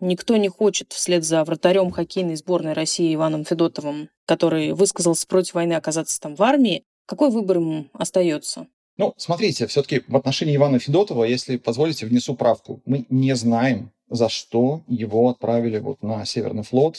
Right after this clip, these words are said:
Speaker 2: э, забрали в армию. Это было слухом довольно популярным, что он действительно позволял себе какие-то антивоенные высказывания. Следов этих высказываний мы не видим ни в каких его интервью, ни в каких его социальных сетях. Буквально на второй день после того, как его забрали, это, конечно же, было варварством, потому что, ну, это,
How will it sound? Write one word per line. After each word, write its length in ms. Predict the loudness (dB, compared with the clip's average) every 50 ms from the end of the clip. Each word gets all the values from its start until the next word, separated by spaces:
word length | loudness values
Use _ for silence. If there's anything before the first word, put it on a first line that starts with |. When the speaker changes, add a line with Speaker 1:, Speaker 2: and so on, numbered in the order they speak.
| -16 -14 -6
Speaker 2:
э, 240 | -4 -2 -2 -2 -2
забрали 320 | -2 0 0 0 0 0
в 100 | 2 2
армию. 520 | 2 2 4 4 2 4 2 0 -4 -8 _ _ _ -6
Это 160 | -6 -4 0
было 160 | 2 2 2
слухом 600 | 2 0 -2 -2 -2 -2 0 0 -2 -2 -2 -6 -2
довольно 340 | 2 2 2 4 4 2 2
популярным, 580 | 0 -4 -2 0 2 2 2 0 -2 -6 -8 -8
что 160 | -6 -2 0
он 200 | 0 0 0 -4 -10
действительно 500 | -10 -10 -10 -8 -10 -10 -8 -8 -8 -6
позволял 300 | -2 0 2 2 2 0
себе 180 | -2 -4 -6
какие-то 260 | -6 -6 -8 -6 -4
антивоенные 480 | -2 -2 -2 2 2 0 2 2 0 0
высказывания. 480 | -2 -2 -4 -4 -4 -2 0 0 -2 -2
Следов 500 | -2 -6 -6 -4 -2 -2 2 0 0 -2
этих 160 | -2 -10 -8 -6
высказываний 420 | -6 -6 -2 -2 -2 0 0 0
мы 140 | 4 4 6
не 240 | 6 6 4 4 2
видим 340 | 2 0 -6 -8 -10 -8
ни 80 | -8 -8
в 60 | -6
каких 300 | -8 -10 -10 -10 -12 -8
его 140 | -6 -4 -4
интервью, 500 | -4 -2 -2 -2 0 0 0 0 -2 -4 _ _ -2
ни 80 | -2 0
в 40 | 2
каких 360 | 0 0 0 -2 -6 -4 -2
его 80 | -4
социальных 420 | -2 -2 -2 2 2 2 2 2 0
сетях. 340 | -4 -4 -2 0 0 0 0
Буквально 340 | -2 0 2 4 4 4
на 40 | 4
второй 260 | 2 0 2 2 2
день 200 | 2 2 0 0
после 200 | 0 -4 -8 -2
того, 200 | 0 2 2 2
как 100 | 0 -2
его 80 | -4 -2
забрали, 400 | 0 0 0 2 0 0 0 0
это, 220 | -2 -2 -2 -2
конечно 400 | -2 0 2 2 2 2 0 -4
же, 80 | -8 -6
было 240 | -4 -4 -4 -4 -2
варварством, 540 | 0 0 0 0 -2 -6 -8 -10 -14 -14 -14
потому 240 | _ -12 -12 -10
что, 180 | -10 -8 -6 -4
ну, 180 | -4 -4 -4 -8 _ _ _ -8
это, 260 | -6 -4 -2 -2 -4